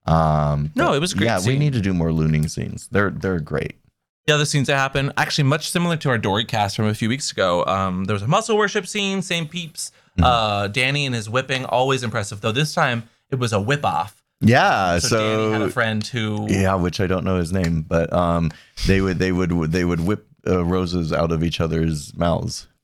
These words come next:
Speaker 2: Yeah, so it was kinda like this to one up each other.
Speaker 1: Yeah, which was cool. Uh, and then what was the first one? I, I forgot the first act.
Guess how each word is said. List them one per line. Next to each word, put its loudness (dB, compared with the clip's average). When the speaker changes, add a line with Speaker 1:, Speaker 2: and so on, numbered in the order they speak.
Speaker 2:
Yeah, 4
so 0
it 2
was -4
kinda 0
like -2
this -4
to 0
one 2
up -2
each -6
other. -2
Speaker 1:
Yeah, 0
which -4
was -4
cool. -2
Uh, 4
and 2
then 2
what 2
was -2
the -10
first -6
one? -10
I, -4
I -8
forgot -8
the -16
first -12
act. -12